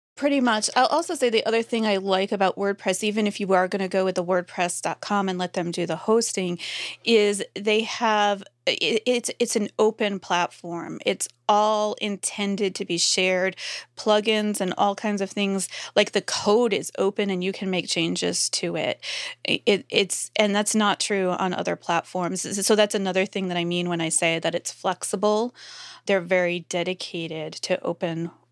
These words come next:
web, and, um, that's how WordPress developed. And, you know, these other ecosystems, it's true, they probably are easier for people who have less of a tech background, but you, you're very locked in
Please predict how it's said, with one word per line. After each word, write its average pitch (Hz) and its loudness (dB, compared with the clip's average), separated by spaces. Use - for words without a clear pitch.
web, 165 -2
and, 165 -6
um, 170 0
that's 190 0
how 170 -2
WordPress 160 0
developed. 160 -4
And, 185 0
you 208 0
know, 175 4
these 208 2
other 208 4
ecosystems, 185 -2
it's 233 4
true, 233 4
they 202 4
probably 196 0
are 180 2
easier 190 0
for 180 -6
people 185 -4
who 180 -2
have 175 -2
less 175 -2
of 170 -4
a 165 -6
tech - -4
background, 170 -2
but 156 0
you, 190 2
you're 190 0
very 185 2
locked 170 -2
in 170 -4